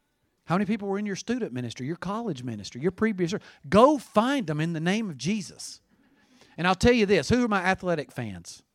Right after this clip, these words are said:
College football fans. I'm a huge college football fan, okay? I cried when Bear Bryant died, okay? Just so you know how deep it is in my blood, all right? The great college football coaches,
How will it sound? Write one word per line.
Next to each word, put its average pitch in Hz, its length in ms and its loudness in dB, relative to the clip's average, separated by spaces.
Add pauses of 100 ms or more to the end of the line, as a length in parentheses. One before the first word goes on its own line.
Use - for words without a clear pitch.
(160)
College 185 240 2
football 135 320 -4
fans. 98 320 -10
I'm 151 80 -6
a 151 40 -4
huge 175 200 -8
college 160 220 -6
football 123 260 -8
fan, - 300 -16
okay? 143 200 -6 (160)
I 151 80 -4
cried 175 560 -2
when 147 140 -6
Bear 143 240 -6
Bryant 123 380 -10
died, 92 440 -14 (520)
okay? 131 420 -4
Just 151 160 -6
so 160 80 -2
you 139 140 -2
know 135 80 -6
how 123 100 -4
deep 117 260 -6
it 113 60 -8
is 110 100 -12
in 117 60 -6
my 107 100 -8
blood, 90 380 -14 (260)
all 117 80 -6
right? 139 160 -2 (1700)
The 160 80 -2
great 175 480 4
college 180 460 2
football 165 400 -4
coaches, - 640 -8